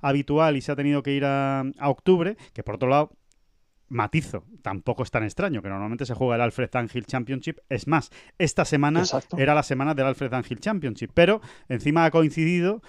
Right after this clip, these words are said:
Speaker 1: con que va a ser una semana mala, tanto de viento como de lluvia. Así que yo creo por lo menos disfrutar, ¿no? Disfrutar de un, de un links que, aunque es muy nuevo, es bastante espectacular, ¿no?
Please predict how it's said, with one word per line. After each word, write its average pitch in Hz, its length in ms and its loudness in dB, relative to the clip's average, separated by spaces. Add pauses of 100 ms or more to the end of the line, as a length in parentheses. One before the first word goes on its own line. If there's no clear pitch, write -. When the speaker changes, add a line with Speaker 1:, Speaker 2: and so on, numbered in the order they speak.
(100)
Speaker 1:
con 123 160 -2
que 120 140 -4
va 131 80 0
a - 20 0
ser 139 160 -4
una 139 160 0
semana 139 460 -4
mala, 127 420 0
tanto 110 320 -8
de 110 140 -6
viento 160 380 -4
como 131 260 -4
de 110 340 -4 (240)
lluvia. 123 400 -2
Así 117 200 -10
que 151 500 0 (220)
yo 135 100 0
creo 170 160 4
por 170 100 4
lo 151 80 4
menos 165 240 4
disfrutar, 151 600 2
¿no? 185 140 -2
Disfrutar 147 420 -4
de 160 80 -4
un, 165 340 -2
de 160 80 4
un 165 160 2
links 185 260 2 (220)
que, - 80 -2
aunque 127 220 0
es 139 80 2
muy 175 160 6
nuevo, 190 420 2 (140)
es 139 180 -4
bastante 156 400 -2
espectacular, 127 720 -4
¿no? 175 100 -12